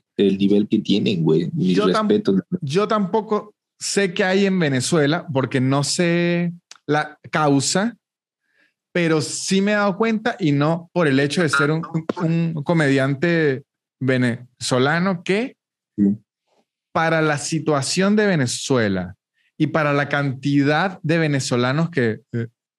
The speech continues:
Speaker 2: eh, somos en comparación de otros países como México o como Argentina, que tienen
Speaker 1: Sí.
Speaker 2: mucha más población, puedo decir que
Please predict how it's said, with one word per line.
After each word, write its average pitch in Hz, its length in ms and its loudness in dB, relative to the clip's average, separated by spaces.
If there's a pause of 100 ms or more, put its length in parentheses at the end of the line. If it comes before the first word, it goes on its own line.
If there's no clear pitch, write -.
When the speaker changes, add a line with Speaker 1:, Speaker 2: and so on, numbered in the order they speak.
(160)
Speaker 2:
eh, 131 220 0
somos 127 600 0
en 123 80 2
comparación 123 500 0
de 151 60 0
otros 170 180 0
países 139 300 -2
como 131 220 -4
México 131 560 0
o 117 160 -2
como 117 180 0
Argentina, 120 360 0
que 165 80 0
tienen 135 200 -2
Speaker 1:
Sí. 143 60 0
Speaker 2:
mucha 165 160 0
más 160 180 -2 (320)
población, 151 840 0 (1200)
puedo 175 200 2
decir 175 440 0
que 202 320 -4